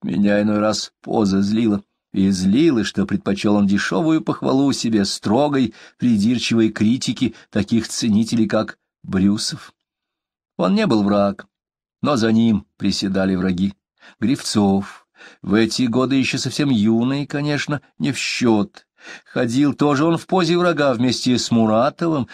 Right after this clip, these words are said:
тихим, почтеннейшим и талантливым тружеником по истории итальянского ренессанса. Последний не видел действительности. Эту тройку вполне безобидных людей, приумело использовав, выставили вождями третьей волны символизма.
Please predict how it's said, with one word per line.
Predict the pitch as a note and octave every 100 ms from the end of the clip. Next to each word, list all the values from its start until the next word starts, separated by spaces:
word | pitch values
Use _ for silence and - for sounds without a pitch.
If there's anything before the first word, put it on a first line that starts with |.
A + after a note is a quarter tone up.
| -
тихим, | - - A#2 D3+ - D3+ A#2+
почтеннейшим | A#2 G2+ - - A2 C#3+ D#3+ C#3 - A2+ - -
и | G#2+
талантливым | G#2 A2+ A2 A#2+ A#2+ C3+ B2 A2+
тружеником | A2+ A#2 A#2 C3 - C#3 G2+
по | A2 G2
истории | - - G2+ B2
итальянского | G#2+ G#2 F#2+ G#2 A2 A#2 A2
ренессанса. | G2+ F#2+ G#2 G#2+ A#2 - C#2+ - -
Последний | - G2+ - G#2+ G#2 G2+ A2
не | G#2 G2+
видел | G2 G2 A2
действительности. | A#2 B2+ - F3 E3+ - B2 A2+ - - - _ _ _ _ _ _ _ _ _ _ _ _ _ _ _ _ _
Эту | - C4 G3+ D4+
тройку | F#3+ B3+ A3 G3+
вполне | C3+ D3 F3 A3
безобидных | C3 B2 E3+ F3 A#2 G#2+
людей, | G#2 F#2 A#2 E3 G#3+
приумело | G3+ A2 G#2+ G2+ G2 G2+ D3 G#3+ G#3
использовав, | C3+ - - G2+ G2 F#2+ A#2+ F3 G3 -
выставили | - G2 G#2 G2 C#3+ F3 G3
вождями | C#3 G2 F2 G2+ G2+ A#2
третьей | - G2 G2 G2 C#3
волны | D3 D#3 E3
символизма. | - F#3+ F#3+ G3+ G3+ C3+